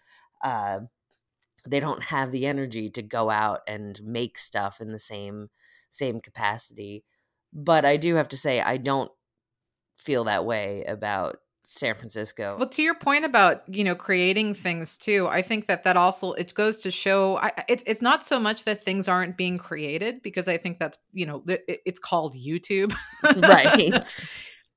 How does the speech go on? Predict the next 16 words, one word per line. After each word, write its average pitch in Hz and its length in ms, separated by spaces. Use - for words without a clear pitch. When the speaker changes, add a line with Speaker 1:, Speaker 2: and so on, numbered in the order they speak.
Speaker 2:
But 226 140
the 240 100
problem 240 420
now 202 200
is 208 300
that 208 180
we're 196 100
being 185 260
driven 190 380
to 185 100
create, 175 680
uh, - 60
in, 196 200
in 196 180
more 185 180
solitary 160 1000